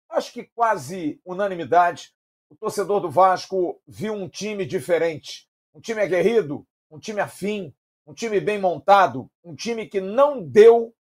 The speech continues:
nenhuma chance, por exemplo, ao Fluminense no primeiro tempo de dar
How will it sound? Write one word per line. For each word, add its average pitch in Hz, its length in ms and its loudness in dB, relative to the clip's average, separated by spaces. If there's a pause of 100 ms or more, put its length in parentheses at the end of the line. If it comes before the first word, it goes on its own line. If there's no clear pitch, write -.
(300)
nenhuma 262 500 0
chance, 262 680 0
por 226 120 -2
exemplo, 226 520 0
ao 214 80 0
Fluminense 214 760 -8
no 202 160 -12
primeiro 185 340 -6
tempo 185 240 -2
de 180 120 -6
dar 180 380 2